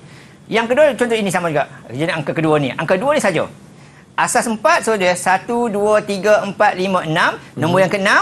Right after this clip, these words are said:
Speaker 1: so
Speaker 2: Mhm.
Speaker 1: kuasanya adalah kuasa?
Speaker 2: Ah, kuasa empat.
Speaker 1: Lima.
Speaker 2: Oh, lima.
Speaker 1: Kurang satu. Okey,
Speaker 2: Baik.
Speaker 1: so, akan jadi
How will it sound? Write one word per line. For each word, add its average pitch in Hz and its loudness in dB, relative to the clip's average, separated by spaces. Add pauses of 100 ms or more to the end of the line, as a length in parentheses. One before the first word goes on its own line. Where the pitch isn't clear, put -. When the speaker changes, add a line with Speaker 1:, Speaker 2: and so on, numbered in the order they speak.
Speaker 1:
so - -2
Speaker 2:
Mhm. - -2
Speaker 1:
kuasanya 190 2
adalah 208 0
kuasa? 208 2 (1160)
Speaker 2:
Ah, 135 -2
kuasa 151 0
empat. 196 0 (160)
Speaker 1:
Lima. 135 -2
Speaker 2:
Oh, 226 4
lima. 247 6
Speaker 1:
Kurang 196 4
satu. 143 -2
Okey, 233 2
Speaker 2:
Baik. 156 2
Speaker 1:
so, 190 4
akan 175 2
jadi 196 -2